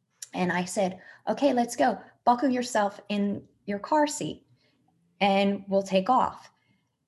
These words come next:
And so the boys did it. Remember, they're younger than she is by, uh, two years apiece. So they're buckled in, and I look back in my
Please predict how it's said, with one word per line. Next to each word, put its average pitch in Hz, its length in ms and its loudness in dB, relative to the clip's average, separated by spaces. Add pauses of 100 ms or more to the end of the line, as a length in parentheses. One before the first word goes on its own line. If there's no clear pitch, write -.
And 208 180 2
so 190 220 4
the 185 80 2
boys 214 400 2
did 208 200 2
it. 254 320 -2 (460)
Remember, 208 840 4
they're 170 100 0
younger 196 460 4
than 175 180 -2
she - 300 -6
is - 340 -2 (720)
by, 185 400 2 (180)
uh, 262 220 -2 (160)
two 254 320 -2
years 220 580 -2 (140)
apiece. 226 640 -10 (1300)
So 220 640 0 (280)
they're 247 220 4
buckled 247 400 0
in, 190 160 4
and 190 120 2
I 185 100 2
look 226 300 0
back 196 280 2
in 190 180 0
my 175 520 -4